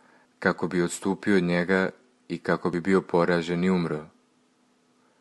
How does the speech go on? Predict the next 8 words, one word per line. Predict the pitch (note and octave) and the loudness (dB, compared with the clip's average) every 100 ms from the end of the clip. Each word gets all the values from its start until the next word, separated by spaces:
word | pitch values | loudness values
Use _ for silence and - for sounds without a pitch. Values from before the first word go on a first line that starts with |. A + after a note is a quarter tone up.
| _ _ _ _ _ _ | _ _ _ _ _ _
David | - F#2+ G#2 A2 | 0 2 4 4
je | |
pokušao | G2+ G#2+ G#2 - - F2+ E2 E2 | 2 2 2 -4 -4 -2 0 -2
da | - F2 | -4 -4
prida | - F#2+ F#2 F#2+ | 0 2 4 4
ubistvu | E2+ F2+ F2 - - F2 E2+ - | 2 0 0 -4 -8 -10 -10 -6
vid | F#2+ F2 | -4 -4
slučajnosti, | - F2 F#2 F2 E2+ D#2+ - | -4 -2 0 2 0 -4 -8